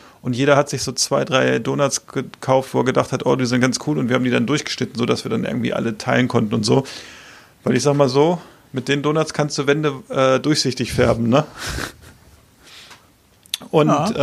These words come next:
Speaker 1: ähm,
Speaker 2: Macht ja nichts.
Speaker 1: ja, da würde ich auch, also, und das, da, da schließe ich mich jetzt an mit dem Laster sozusagen. Ich hab nämlich überlegt, was mein Laster ist und, ähm, ein Laster hab ich ja irgendwie so abgestellt die letzten Jahre. Jetzt seit,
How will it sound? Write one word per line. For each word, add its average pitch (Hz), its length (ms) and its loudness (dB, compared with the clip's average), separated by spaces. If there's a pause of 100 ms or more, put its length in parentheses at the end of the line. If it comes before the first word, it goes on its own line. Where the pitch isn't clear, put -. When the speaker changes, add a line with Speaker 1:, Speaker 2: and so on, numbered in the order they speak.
Speaker 1:
ähm, 131 300 -2 (680)
Speaker 2:
Macht 330 220 -8
ja 107 120 0
nichts. 85 180 -6
Speaker 1:
ja, 170 140 2
da 117 180 -2
würde 139 140 -6
ich 139 100 -4
auch, 143 220 0
also, 143 360 2
und 131 180 0
das, - 420 0
da, 156 140 0
da 139 160 0
schließe 202 280 0
ich - 100 -8
mich 170 100 0
jetzt 165 160 0
an 180 140 0
mit 170 160 0
dem 135 140 0
Laster 135 400 0
sozusagen. 131 460 -2
Ich 139 80 -2
hab 139 140 -2
nämlich 156 200 -2
überlegt, 151 260 -4
was 127 160 -4
mein 147 180 0
Laster 131 320 0
ist - 180 -2
und, 127 440 -4
ähm, 123 380 -2 (560)
ein 147 180 0
Laster 160 300 2
hab 147 160 2
ich 151 80 -4
ja 147 120 0
irgendwie 143 240 0
so 139 140 0
abgestellt - 600 -2
die 165 60 -4
letzten 156 480 -4
Jahre. 156 500 2
Jetzt - 240 -2
seit, - 180 0